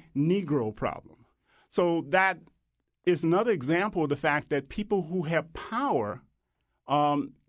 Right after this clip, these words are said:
can use language to either focus on or to direct attention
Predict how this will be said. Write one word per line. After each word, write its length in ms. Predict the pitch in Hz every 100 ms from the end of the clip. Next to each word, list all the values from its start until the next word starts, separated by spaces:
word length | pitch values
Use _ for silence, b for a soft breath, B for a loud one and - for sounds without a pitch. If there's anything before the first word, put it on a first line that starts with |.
| -
can 300 | - 175 180
use 280 | 202 196 135
language 800 | 143 185 254 165 110 107 - _ _ _ _ _ _ -
to 260 | 190 170 -
either 200 | 190 160
focus 500 | - 226 254 233 -
on 280 | 135 143 147
or 200 | - 143
to 160 | 143 135
direct 400 | 160 202 226 180
attention 580 | - 175 123 - 120